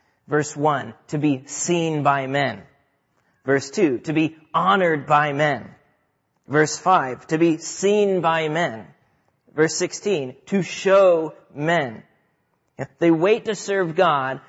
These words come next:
until they're in a, in a public area, like the street corner of the synagogue, with a sufficient audience, and then they put on their show. "Look at how righteous and religious I am," so that they can manipulate the approval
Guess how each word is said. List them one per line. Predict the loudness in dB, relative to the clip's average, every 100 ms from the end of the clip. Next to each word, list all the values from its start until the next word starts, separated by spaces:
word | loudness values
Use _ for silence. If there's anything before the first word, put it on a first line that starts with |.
| _
until | -4 0 0
they're | 0
in | -2
a, | -6 -8
in | -10
a |
public | -10 -4 -2 0 0 0
area, | -2 0 2 0 -2
like | -10 -12
the | -12
street | -6 -2 -2
corner | -2 -2 0 -2
of | -2
the |
synagogue, | -4 -6 -4 -2 -2 -2 -6 -12 _ -2
with | 0
a | 0
sufficient | -2 -4 0 0 -2 0
audience, | 4 4 2 -2 -6 -6
and | -2 2
then | 2
they | 2 0
put | 2 2
on | 2 0
their | -8
show. | -8 -6 -6 -8 _ _ _ _ _
"Look | -2 -2
at | -4
how | -6 -4 -4 -4 -8 _ _
righteous | -6 -2 -2 -2 -4 -6 -6 -16 _ _
and | -8 -4
religious | -4 -2 0 0 0 -4 -6 -6
I | -4 -4
am," | -6 -6 -6 -6 -8 -12 -16 _ _ _
so | -6 -2
that | -2
they | 0
can | -2 -4 -4
manipulate | -4 -2 -2 -2 0 0 0
the | -2 -4
approval | -2 0 0 0 -4 -6